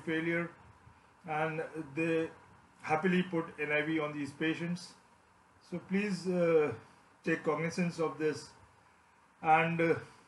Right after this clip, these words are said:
if there is encephalopathy, again you do not want to put an N I V because he'll be retaining secretions,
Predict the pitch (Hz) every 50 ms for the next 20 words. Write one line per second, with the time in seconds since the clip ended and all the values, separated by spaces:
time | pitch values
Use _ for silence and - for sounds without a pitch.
0 | - - - _ _ _ _ - 180 - 196 202 196 180 214 208 208 185 185 175
1 | 175 180 - 196 190 190 202 190 190 190 185 180 180 185 175 170 170 180 185 190
2 | 190 185 170 180 175 180 180 175 170 170 170 175 175 180 170 - 175 175 165 170
3 | 165 160 160 165 165 170 180 196 220 190 180 196 185 170 170 165 160 139 156 160
4 | 160 151 160 151 147 143 151 160 160 165 175 170 - - 170 - - 165 165 165
5 | - 170 175 170 175 175 - -